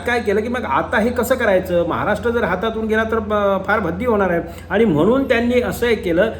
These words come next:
की फडणवीसांना इथून काढायचं, त्यांच्या नेतृत्वात काही जिंकू शकत नाही, आणि गडकरींना आणायचं. ती सुरुवात झालेली आहे. ज्या गडकरींना अडगळीमध्ये टाकलं होतं मोदी शहा यांनी,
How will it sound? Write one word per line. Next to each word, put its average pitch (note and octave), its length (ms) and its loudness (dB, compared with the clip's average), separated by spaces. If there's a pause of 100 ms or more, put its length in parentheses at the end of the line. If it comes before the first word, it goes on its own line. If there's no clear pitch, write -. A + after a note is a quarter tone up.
(160)
की A3+ 60 -6 (100)
फडणवीसांना G3 720 4
इथून G3 380 0
काढायचं, F3+ 520 4
त्यांच्या F3+ 360 0
नेतृत्वात F3 440 0
काही F3 200 -2
जिंकू E3+ 280 2
शकत D#3 300 0
नाही, A3 120 2 (300)
आणि A#3 160 2
गडकरींना G3+ 680 6
आणायचं. E3+ 460 4 (1400)
ती G#3+ 80 4
सुरुवात G#3+ 280 6
झालेली G3+ 340 4
आहे. G3+ 400 0 (320)
ज्या E3+ 320 6
गडकरींना F#3+ 560 4
अडगळीमध्ये G3+ 680 4
टाकलं E3+ 320 0
होतं E3 200 4
मोदी D#3 280 0
शहा C#3+ 240 -2
यांनी, A#2+ 580 0